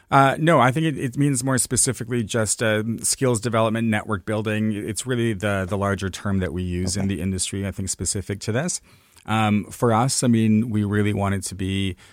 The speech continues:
Speaker 1: uh, used for those who are interested in terms of emerging filmmakers who wanna get into the field, but also those who have been working in the field and who are established. 'Cause I think, um,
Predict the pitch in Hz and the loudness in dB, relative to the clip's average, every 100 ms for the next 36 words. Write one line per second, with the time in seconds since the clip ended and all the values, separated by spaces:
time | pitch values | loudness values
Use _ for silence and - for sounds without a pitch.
0 | - - 98 85 92 101 - 104 92 92 | -16 -4 -4 -2 -2 -2 -2 -2 -2 -2
1 | - 95 95 104 - 104 - 107 110 98 | -2 -4 -2 -2 -2 -4 -2 0 0 -2
2 | - 92 92 92 98 104 113 101 107 104 | -4 -4 -4 -2 -2 0 -2 -2 -2 -2
3 | 98 98 92 90 90 104 120 117 110 117 | -4 -8 -6 -6 -2 0 -2 -2 -6 0
4 | 113 113 - - _ - 120 - 110 110 | 0 0 -4 -20 _ 0 0 0 0 0
5 | 104 110 95 95 92 90 98 95 90 95 | 2 0 0 0 -2 -2 -4 -4 -4 -4
6 | 87 92 87 92 90 - 90 85 82 82 | -2 -2 -2 0 0 -2 -2 -4 -6 -8
7 | - - 90 92 87 107 98 - - - | -8 -8 -6 -6 -4 -2 -2 -6 -20 -20
8 | - 95 92 90 90 80 | -8 -2 0 2 0 -4